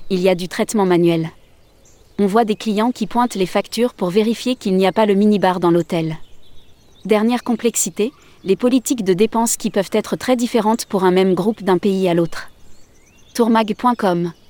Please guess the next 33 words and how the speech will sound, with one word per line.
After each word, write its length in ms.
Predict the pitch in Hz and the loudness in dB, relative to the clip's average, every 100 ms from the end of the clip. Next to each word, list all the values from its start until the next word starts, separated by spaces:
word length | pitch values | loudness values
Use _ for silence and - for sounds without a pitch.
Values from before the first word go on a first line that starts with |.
| - | 0
comment 240 | 247 285 | 2 2
Expansia 520 | 262 - 220 214 226 | -2 -2 -2 0 0
peut-elle 320 | 220 208 202 | 0 0 0
faciliter 520 | 196 - - 202 180 208 | 0 -2 0 -2 2 2
la 100 | 190 | 2
vie 140 | 196 | 2
des 160 | 180 190 | 2 2
entreprises 500 | 180 214 - 226 185 | 0 -4 -2 -2 2
dans 120 | 196 | 2
le 100 | 180 | 2
traitement 400 | - 196 202 202 | 0 0 2 2
des 100 | 185 | 4
notes 240 | 185 185 | 2 0
de 120 | 175 | -2
frais ? 260 | 180 - 226 - - - - - - - - | -4 -4 -8 -8 -16 -18 -20 -20 -20 -20 -8
Karim 340 | - 240 269 262 | -2 2 4 4
Jouini, 400 | 196 185 185 262 _ - | 4 2 2 -2 _ -4
notre 320 | 190 202 - | 0 0 0
technologie 600 | 202 226 233 220 214 196 208 | -2 0 2 4 2 2 0
a 80 | 180 | 0
évolué 320 | 190 202 233 | 2 2 0
sur 180 | - 160 | -2 -2
trois 180 | 254 | 0
générations. 640 | 240 208 196 190 - 185 208 _ - | 0 2 0 -2 -2 -2 -4 _ -6
La 160 | 180 175 | 0 2
dernière 320 | 220 247 254 | 4 2 2
s'appuie 300 | - 302 220 | 0 -2 -2
sur 160 | - 185 | -4 0
chat 180 | 220 | 0
G 140 | 208 214 | 2 0
P 160 | 208 | 0
T, 220 | - 196 226 - - | 0 -2 -4 -6 -2
OpenAI, 560 | 226 254 233 180 202 | 0 2 2 2 -2